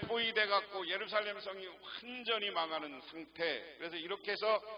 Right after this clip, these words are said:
하나님의 이것은 심판, 심-,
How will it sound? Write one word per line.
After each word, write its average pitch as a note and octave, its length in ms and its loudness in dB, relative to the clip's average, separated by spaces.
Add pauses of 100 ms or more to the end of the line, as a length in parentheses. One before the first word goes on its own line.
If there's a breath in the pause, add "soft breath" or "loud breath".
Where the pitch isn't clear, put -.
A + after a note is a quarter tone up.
(340)
하나님의 G3 600 -2 (340)
이것은 F3+ 380 -6
심판, G#3+ 680 0 (1300)
심-, - 280 -10